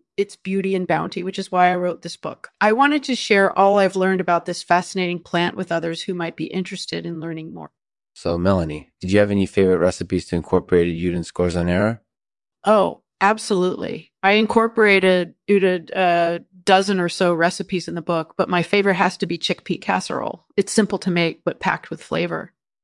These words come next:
Speaker 2: Well, thank you for sharing that recipe with us. I'm sure many listeners will be eager to try it.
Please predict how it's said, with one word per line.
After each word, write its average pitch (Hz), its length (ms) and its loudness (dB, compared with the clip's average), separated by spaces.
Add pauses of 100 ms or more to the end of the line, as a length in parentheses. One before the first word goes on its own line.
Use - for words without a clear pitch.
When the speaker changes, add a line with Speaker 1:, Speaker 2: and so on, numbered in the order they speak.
(300)
Speaker 2:
Well, 110 120 4
thank 117 260 2
you 110 60 0
for 98 160 -2
sharing 98 300 4
that 92 80 6
recipe 92 420 2
with 87 220 0
us. 85 360 -4 (140)
I'm 101 160 2
sure 101 300 2
many 98 360 4
listeners 90 440 2
will 85 100 -2
be 90 260 -4
eager 85 220 0
to 82 140 -2
try 73 280 0
it. - 200 -6